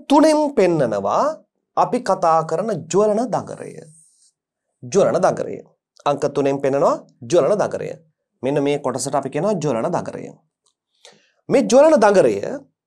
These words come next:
ඇතුලේ තිබෙනවා හතර සහ පහ. හතර සහ පහ. ඒකට අපි කියනවා ප්‍රාථමික දඟරය සහ ද්විතීයික දඟරය. කොහොමද පුතේ කියන්නේ? ප්‍රාථමික දඟරය සහ ද්විතීයික දඟරය.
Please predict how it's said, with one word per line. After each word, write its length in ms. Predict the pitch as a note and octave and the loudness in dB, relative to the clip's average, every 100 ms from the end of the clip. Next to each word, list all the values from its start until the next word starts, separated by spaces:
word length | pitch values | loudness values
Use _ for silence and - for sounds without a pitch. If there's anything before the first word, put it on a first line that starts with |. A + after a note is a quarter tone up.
| _ _ _ _ _ _ _ _ _ _ _ _ _ | _ _ _ _ _ _ _ _ _ _ _ _ _
ඇතුලේ 340 | - G#3+ C#4 D4 | 2 4 4 4
තිබෙනවා 500 | F#3+ C3 F2+ G2 G#3 D#4 _ _ _ _ _ _ - | 2 0 -2 -2 -2 -4 _ _ _ _ _ _ -14
හතර 400 | - G3 D4 D4+ | -2 2 4 4
සහ 240 | - A3 D4 | 2 0 0
පහ. 240 | D4 E3+ A2+ - _ _ _ _ _ _ | 2 2 0 -6 _ _ _ _ _ _
හතර 340 | - C3+ C3 D3 | -6 -4 -2 -4
සහ 220 | C#3+ D#3+ | -2 -2
පහ. 180 | F#3+ C3+ F#2+ - _ _ _ _ | -2 -6 -8 -10 _ _ _ _
ඒකට 160 | C3 D3+ | -4 -2
අපි 120 | D#3 | -2
කියනවා 280 | F#3 B3 - _ | -2 -4 -6 _
ප්‍රාථමික 640 | - C3 D#3 F3+ F#3+ D#3+ A#2 | -4 0 0 0 -6 -4 -6
දඟරය 380 | G2+ G#2 A2+ B2 | -6 -4 0 0
සහ 280 | B2 D3+ G3+ C#4+ - _ _ | 0 -2 -2 -4 -10 _ _
ද්විතීයික 440 | A2 C3 - B2 C#3 | -10 -8 -6 -6 -4
දඟරය. 340 | C3+ F#2+ - - - _ _ _ _ _ - | -6 -8 -12 -14 -18 _ _ _ _ _ -6
කොහොමද 260 | C3+ C3 B2+ | -4 -2 -4
පුතේ 260 | B2+ B2+ | -4 -6
කියන්නේ? 440 | B2 B2+ C3+ C4 C#4 _ _ _ _ - | -4 -2 -2 -4 -6 _ _ _ _ -4
ප්‍රාථමික 520 | C3+ E3+ F3+ D3+ - | 0 2 0 -4 -4
දඟරය 380 | G#2 G2+ G#2+ G#2+ | -6 -4 -2 -2
සහ 140 | G#2+ C#3+ B3+ C#4 _ | -2 -4 -4 -8 _
ද්විතීයික 440 | - A#2+ A#2+ F#2+ F#3 | -10 -8 -6 -6 -4
දඟරය. 340 | E3 - - | -4 -6 -12